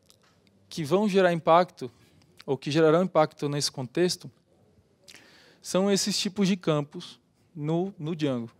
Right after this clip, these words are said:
É o foreign key, o many to many field. E se caso você estiver usando o inline form set, todo mundo conhece aqui inline form set, já trabalhou,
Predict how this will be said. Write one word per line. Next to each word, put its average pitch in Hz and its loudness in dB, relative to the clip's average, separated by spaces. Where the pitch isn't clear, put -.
É 131 -4
o 135 -2
foreign 160 -2
key, 185 -10
o 147 2
many 147 2
to 147 -2
many 143 0
field. 170 0
E 208 2
se 240 0
caso 156 4
você 151 0
estiver 175 0
usando 170 2
o 156 0
inline 151 2
form 170 -2
set, 165 0
todo 233 2
mundo 214 0
conhece 160 0
aqui 170 2
inline 143 4
form 131 -6
set, 160 4
já 156 6
trabalhou, 143 4